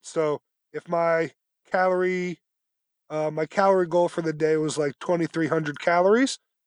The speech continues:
I could still have, like, a slice of pizza, or I could still have a sandwich, or as long as I was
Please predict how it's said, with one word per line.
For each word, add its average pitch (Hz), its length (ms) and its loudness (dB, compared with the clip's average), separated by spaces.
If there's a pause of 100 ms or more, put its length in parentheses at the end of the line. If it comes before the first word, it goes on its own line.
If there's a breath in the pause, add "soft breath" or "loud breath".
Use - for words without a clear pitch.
(160)
I 190 100 6
could 190 220 0
still 185 300 2
have, 180 360 2
like, 156 400 0 (760)
a 170 80 2
slice 175 480 4
of 170 140 -6
pizza, 160 600 0 (320)
or 165 240 4
I 160 80 2
could 170 180 -8
still 190 260 -2
have 202 260 2
a 185 60 0
sandwich, 165 840 -2
or 156 380 2 (260 soft breath)
as 160 140 -2
long 226 200 4
as 220 80 0
I 214 120 6
was 202 200 0